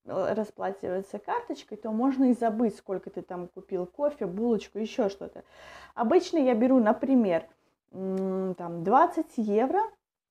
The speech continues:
наличными ложу в кошелек, и у меня это как карманные, да, купил кофе, купил булочку, купил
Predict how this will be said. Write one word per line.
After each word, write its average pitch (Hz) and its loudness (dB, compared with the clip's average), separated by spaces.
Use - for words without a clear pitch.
наличными 240 2
ложу 220 4
в 208 -4
кошелек, 269 0
и - 4
у 277 6
меня 247 6
это 262 0
как 226 -4
карманные, 202 0
да, 220 0
купил 220 -6
кофе, 311 0
купил 208 -2
булочку, 262 0
купил 208 -6